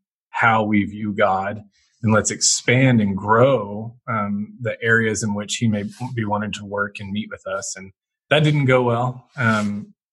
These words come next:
but mostly just because, you know, churches rely, the way that churches are built now, they rely on structure, and they rely on the predictable.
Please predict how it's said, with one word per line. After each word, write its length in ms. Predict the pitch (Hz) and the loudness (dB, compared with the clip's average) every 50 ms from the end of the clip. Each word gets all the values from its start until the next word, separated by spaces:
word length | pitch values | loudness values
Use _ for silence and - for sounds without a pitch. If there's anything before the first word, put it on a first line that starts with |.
| _ _ _ - | _ _ _ -8
but 220 | 135 - - - | -8 -6 -4 0
mostly 400 | 147 151 165 175 170 - 170 151 | 2 4 6 6 4 4 4 2
just 220 | 139 147 143 - - | 4 2 0 0 -2
because, 560 | 147 123 - 139 135 123 117 - - - - _ _ _ _ _ _ - | -2 -2 0 0 0 2 2 0 -2 -2 -6 _ _ _ _ _ _ -2
you 100 | 135 127 | 0 0
know, 120 | 131 123 | 2 2
churches 480 | 120 - - 139 139 131 - 143 123 110 | 0 2 2 2 2 2 0 0 0 2
rely, 480 | 127 117 107 107 110 113 117 117 120 120 | 2 2 4 4 4 4 4 4 2 0
the 100 | 113 110 | -2 -2
way 140 | 117 127 | -2 -2
that 160 | 127 123 123 - | -2 -2 -2 -4
churches 360 | - 127 120 123 - 107 107 | -2 -2 -2 -2 -2 -4 -4
are 60 | 101 | -2
built 240 | 92 107 107 104 104 | -2 -2 -2 -2 -2
now, 300 | 107 107 110 113 107 104 | -2 -2 -2 -2 -2 -2
they 140 | 107 104 101 | -4 -4 -4
rely 640 | 101 101 98 95 95 101 107 107 110 110 110 107 | -4 -2 -2 0 0 2 2 4 4 2 2 0
on 500 | - 101 101 101 98 98 98 95 95 95 - - | -4 -8 -8 -8 -8 -8 -8 -8 -10 -12 -12 -10
structure, 720 | - - - - 104 95 - - - - - - 131 - _ _ _ _ _ _ _ | -8 -6 -2 0 -2 -2 -2 -4 -8 -8 -8 -10 -10 -12 _ _ _ _ _ _ _
and 120 | 113 104 104 | -2 0 0
they 60 | 101 | 2
rely 520 | 104 104 101 101 104 107 110 113 113 113 | 2 0 0 2 2 4 4 4 4 2
on 200 | 110 104 101 95 | 2 0 -2 -2
the 80 | 98 - | -4 -6
predictable. 920 | - - 104 95 92 117 117 120 - 131 117 107 113 113 107 110 113 - | -8 -10 -8 -4 0 0 0 2 2 2 2 2 2 0 0 -2 -6 -10